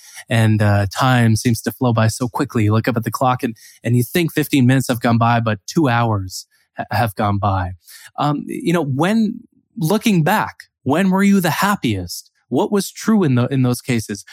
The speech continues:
When did you have the most energy? What, were you, uh, letting your mind wander a little bit? Did, did your attention have a chance to rest? Um, a-, and so I, I think that's, that's, uh, uh,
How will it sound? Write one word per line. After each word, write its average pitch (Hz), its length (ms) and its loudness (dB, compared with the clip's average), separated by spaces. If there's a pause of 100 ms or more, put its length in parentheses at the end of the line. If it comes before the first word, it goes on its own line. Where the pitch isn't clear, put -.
(260)
When 196 480 2
did 165 180 2
you 175 100 4
have 165 240 0
the 165 80 0
most 165 380 0
energy? 156 500 -2
What, 117 240 -2
were 147 160 0
you, 160 280 2 (260)
uh, 131 200 -2
letting 151 240 0
your 156 120 2
mind 151 320 0
wander 160 400 2
a 135 80 2
little 110 240 -2
bit? 98 360 -4
Did, 120 200 -2
did 135 180 -2
your 143 160 0
attention 147 420 -4
have 139 120 -2
a 135 40 -8
chance 139 360 -4
to 135 120 -6
rest? 139 540 -4 (360)
Um, 131 340 0
a-, 147 200 -6
and 147 120 -8
so 180 160 -2
I, 202 160 -2
I 175 60 -6
think 269 240 -2
that's, - 340 -4
that's, 143 260 -4
uh, 82 160 -6 (640)
uh, - 80 -6